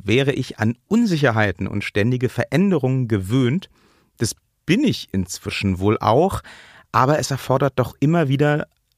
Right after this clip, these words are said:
so eine gewisse, vor allem emotionale Kraftanstrengung, sich auf was Neues einzustellen und auch einzulassen.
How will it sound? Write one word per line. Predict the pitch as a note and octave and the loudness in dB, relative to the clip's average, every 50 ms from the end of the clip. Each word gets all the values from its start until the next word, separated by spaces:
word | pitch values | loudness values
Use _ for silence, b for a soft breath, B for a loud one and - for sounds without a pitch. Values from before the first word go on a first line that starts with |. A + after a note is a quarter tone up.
| _ _ _ _ | _ _ _ _
so | - A2 C3+ | -2 0 2
eine | C#3 C3 A#2 | 2 4 2
gewisse, | C3+ A#2+ G#2+ F3 A#3 - - A3 G#3 G3+ - - _ _ _ _ _ _ _ | 2 0 0 0 -2 0 0 0 0 0 -2 -4 _ _ _ _ _ _ _
vor | - - - C3 | -8 -4 0 2
allem | C3 C3+ C3+ - - | 2 2 2 2 2
emotionale | E3 F#3+ B3+ C4 A#3 - - - D#3+ D#3 C#3+ C#3+ C#3 | 4 4 4 2 0 0 -2 0 2 2 2 2 0
Kraftanstrengung, | - - D3+ - - - - A2 G#2 - - - G#2+ A#2 C3 C#3+ B B B B B B B B B | 0 -2 -2 -2 0 0 0 0 0 -2 -2 0 2 2 2 0 B B B B B B B B B
sich | - - C3 - | -6 -4 -4 -2
auf | - C3+ - | -4 -4 -4
was | D3+ C#3 - | -2 -2 0
Neues | C3 C3+ D3 E3+ E3+ - | 2 2 2 2 2 0
einzustellen | - C3+ C#3 D3 - - C3+ - - C#3+ C3+ C3+ C3+ C3+ | 0 0 0 2 0 -2 -2 0 0 2 2 2 0 0
und | - B2 B2 A#2+ - - _ | -2 -4 -4 -4 -6 -6 _
auch | - A2+ - | -4 -2 0
einzulassen. | - B2+ C#3 - - C3 A#2+ C3 C3 - - F#2 E2+ F2+ | 0 0 0 0 2 2 2 2 0 -2 -4 -4 -4 -6